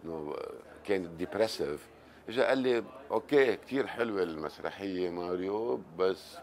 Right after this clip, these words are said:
بدك، آه، لشو تتعطي negative إنه نحن يأسانين، أعطيه إنه نحن لا رح نضل ورح منقاوم."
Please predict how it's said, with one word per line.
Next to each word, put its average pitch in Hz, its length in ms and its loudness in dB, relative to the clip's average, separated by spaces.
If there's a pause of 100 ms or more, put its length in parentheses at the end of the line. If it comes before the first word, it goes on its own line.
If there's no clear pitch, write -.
بدك، 92 520 4 (300)
آه، 80 280 4 (400)
لشو 101 280 0
تتعطي 101 840 6 (380)
negative 98 520 8 (160)
إنه 78 240 -4
نحن 90 280 -6
يأسانين، 92 720 -2 (460)
أعطيه 113 440 2
إنه 104 160 0
نحن 110 260 0
لا 104 260 8 (100)
رح 92 140 -2
نضل 101 320 2
ورح 90 300 -2
منقاوم." 85 600 0